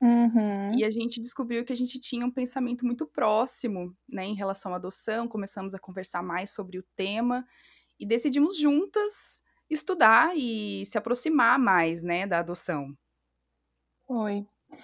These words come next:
Speaker 1: É, eu, eu também, eu sempre, eu sempre quis adotar. Antes de conhecer o Rael, a gente casou há cinco anos, mas a gente tá junto há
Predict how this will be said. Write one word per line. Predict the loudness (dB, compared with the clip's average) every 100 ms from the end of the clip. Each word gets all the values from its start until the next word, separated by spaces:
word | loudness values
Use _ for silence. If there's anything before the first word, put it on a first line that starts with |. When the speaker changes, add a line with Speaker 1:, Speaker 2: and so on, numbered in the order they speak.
| -20 -20 _
Speaker 1:
É, | 4 6
eu, | 6 4 4
eu | 6 6 8 6 4
também, | 6 8 8 6 2
eu | 0
sempre, | 0 4 4 4 0 2 4 4 4
eu | 0
sempre | 2 2 2 2
quis | 4
adotar. | 4 2 2 2 2 2
Antes | 0 -4
de | -6
conhecer | -2 -2 -2
o | -2
Rael, | 0 2 2 2 0
a | -2
gente | -2 0
casou | 2 2 2
há |
cinco | 0 0 2
anos, | 2 4
mas | 4 2
a |
gente | 2 0 0
tá | 0
junto | 2 4
há | 2